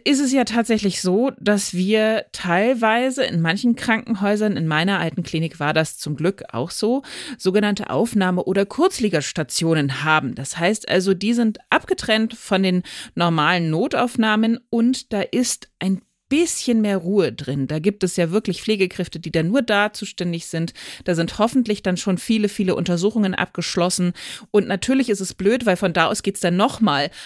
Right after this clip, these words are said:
im Anschlusstag auf eine andere Station. Aber es ist eben auch nicht, ich liege zwischen den Zimmern auf einer Liege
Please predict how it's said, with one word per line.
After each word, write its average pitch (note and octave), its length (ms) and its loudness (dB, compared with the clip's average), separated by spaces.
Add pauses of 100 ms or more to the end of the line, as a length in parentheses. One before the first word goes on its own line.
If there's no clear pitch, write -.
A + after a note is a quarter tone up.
(160)
im F#3+ 160 4
Anschlusstag E3+ 840 -2 (280)
auf G3 220 2
eine E3+ 240 0
andere D#3 240 0
Station. D3 680 -4
Aber G3 400 2
es - 140 -4
ist - 180 -4
eben F3+ 260 2
auch G#3 280 2
nicht, G3 340 2
ich D#3+ 180 -4
liege G3+ 560 2 (320)
zwischen B3+ 460 2
den A#3 180 2
Zimmern F3 560 0
auf G3+ 420 0
einer F3 480 2 (100)
Liege F#3 800 2